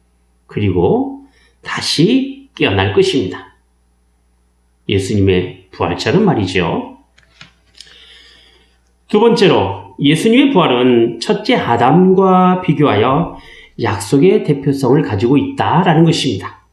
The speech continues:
이십일 절과 이십이 절 말씀 보겠습니다.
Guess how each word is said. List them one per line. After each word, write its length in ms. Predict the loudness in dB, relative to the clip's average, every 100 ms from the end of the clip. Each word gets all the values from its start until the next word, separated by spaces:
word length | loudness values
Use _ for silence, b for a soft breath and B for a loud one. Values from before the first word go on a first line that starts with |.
| _ _ _ _ _ _ _ _
이십일 680 | 0 2 2 -2 0 0 0
절과 360 | 0 0 0 0
이십이 520 | 2 2 0 0 2
절 140 | 2
말씀 320 | 2 2 2
보겠습니다. 1040 | 2 0 -2 -4 -2 -2 -2 -4 -6 -14